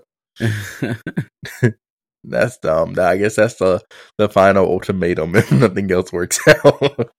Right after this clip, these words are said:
Speaker 1: But
Speaker 2: Yeah, you
Speaker 1: that's
Speaker 2: definitely gotta find a happy medium there, I guess.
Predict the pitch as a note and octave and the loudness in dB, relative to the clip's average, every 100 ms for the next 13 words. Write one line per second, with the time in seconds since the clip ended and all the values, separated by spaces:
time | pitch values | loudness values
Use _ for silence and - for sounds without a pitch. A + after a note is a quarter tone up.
0 | _ _ - C#3+ C3+ - - _ _ _ | _ _ -16 -14 -14 -16 -20 _ _ _
1 | _ _ _ _ _ - - - - - | _ _ _ _ _ -18 -10 -10 -10 -10
2 | A2 G#2+ G2 A2 A2+ G#2 G2+ - A2+ G#2+ | -6 -4 -2 -4 -4 -4 -4 -4 -4 -2
3 | G#2 G#2 G#2 G#2 G#2 G2 F#2+ F#2 F#2 G2 | -4 -4 -2 -2 -2 -4 -4 -4 -6 -6
4 | F#2+ - | -8 -10